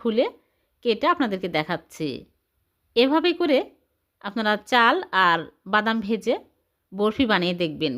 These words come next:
খেতে কিন্তু দুর্দান্ত স্বাদের হবে। এখন আমি সবগুলো কেটে সার্ভ করে নিলাম। হয়ে গেল ভীষণ টেস্টি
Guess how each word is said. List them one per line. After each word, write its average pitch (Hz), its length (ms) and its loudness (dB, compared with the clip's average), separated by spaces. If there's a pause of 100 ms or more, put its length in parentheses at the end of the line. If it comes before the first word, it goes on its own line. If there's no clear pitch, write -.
খেতে 247 260 -2
কিন্তু 269 180 0
দুর্দান্ত 180 480 -2
স্বাদের 170 340 -6
হবে। 151 280 -2 (1700)
এখন 233 180 2
আমি 262 140 2
সবগুলো 240 400 2 (120)
কেটে 220 240 0 (140)
সার্ভ 196 240 -2
করে 202 180 -4
নিলাম। 175 220 0 (1120)
হয়ে 247 220 2
গেল 233 120 2 (140)
ভীষণ 233 260 0 (100)
টেস্টি 185 400 -4